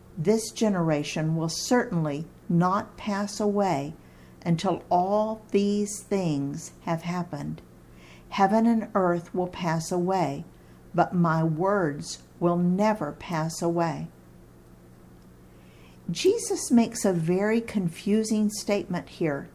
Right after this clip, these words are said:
"This generation will not pass away until these things have happened." Okay, let's dig deeply. Let's start with, we know that what Jesus says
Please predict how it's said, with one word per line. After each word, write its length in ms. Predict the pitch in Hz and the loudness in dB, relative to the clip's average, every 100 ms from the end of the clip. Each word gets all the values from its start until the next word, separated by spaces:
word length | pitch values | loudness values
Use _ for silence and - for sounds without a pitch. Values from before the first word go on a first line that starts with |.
| - - - - - - - | -20 -20 -20 -20 -20 -20 -12
"This 460 | 127 175 233 - | -2 2 2 -2
generation 920 | - 233 226 233 208 170 160 170 156 160 | -4 0 2 2 2 0 0 -2 0 0
will 160 | 147 | 0
not 420 | 160 170 196 - - | 2 2 2 -4 -8
pass 420 | 233 214 208 - | -4 -4 -4 -2
away 540 | 208 180 151 135 156 - - - - | 0 2 2 0 -4 -12 -20 -20 -4
until 400 | 170 160 170 151 151 | 2 2 2 0 2
these 400 | 196 226 233 - | 2 2 0 -2
things 520 | 175 143 139 147 - | -2 0 0 -4 -8
have 220 | - 156 | -8 -8
happened." 560 | 160 165 160 - 139 - - - - - - - - - - - - - | -4 -4 -4 -6 -10 -12 -20 -20 -20 -20 -20 -20 -20 -20 -20 -20 -6 4
Okay, 540 | 208 233 202 143 131 - | 4 4 0 -2 -4 -4
let's 340 | 151 196 - - | 0 0 -2 -2
dig 380 | 202 202 170 | 2 2 0
deeply. 600 | 185 180 170 156 143 165 - - - - - - - - 196 | -2 -2 -2 -6 -8 -8 -14 -20 -20 -20 -20 -20 -20 -10 -2
Let's 260 | 220 - | -2 -2
start 400 | - 254 247 - | -2 2 2 2
with, 380 | 175 147 151 160 - - - - - - - | 2 4 2 -4 -16 -20 -20 -20 -20 -14 -2
we 180 | 190 | 2
know 540 | 180 180 190 208 226 233 | 6 6 6 6 6 6
that 260 | 240 - - | 2 -2 -2
what 260 | - - 165 | -4 -4 -10
Jesus 800 | - 196 196 190 196 180 - | -6 -4 -2 -4 -6 -6 -4
says 580 | 190 156 147 143 147 - | 2 4 4 0 -4 -8